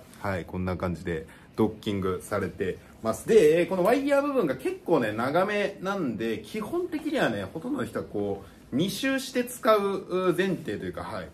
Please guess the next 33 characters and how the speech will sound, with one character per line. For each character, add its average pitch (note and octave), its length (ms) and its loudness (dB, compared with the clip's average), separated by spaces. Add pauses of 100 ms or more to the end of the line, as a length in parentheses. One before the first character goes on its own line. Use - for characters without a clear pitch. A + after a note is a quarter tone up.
こ C#3 60 2
う - 20 4
い C#3 40 2
う C3 40 0
感 B2+ 120 2
じ A#2 80 -2
で G#2+ 60 0
ね、 G2+ 120 -6 (320)
え G2+ 60 -2
ー、 G#2+ 40 0
二 B2 140 2
周 F#3+ 320 2 (100)
腰 D#3 260 -4
に D3 80 2
巻 D3 220 0
い - 40 -16 (220)
て、 G3+ 60 0 (460)
え - 20 2
ー、 G#2 60 0
使 - 180 -4
う B2+ 80 2
の G#2+ 80 0
が F#2+ 80 -2
い B2 60 0
い C#3+ 40 2
ん B2 60 2
じ G2+ 80 0
ゃ E2+ 60 0
な F2 60 -4
い E2+ 60 -6
か F2 120 -8
な E2 60 -8
と E2 60 -10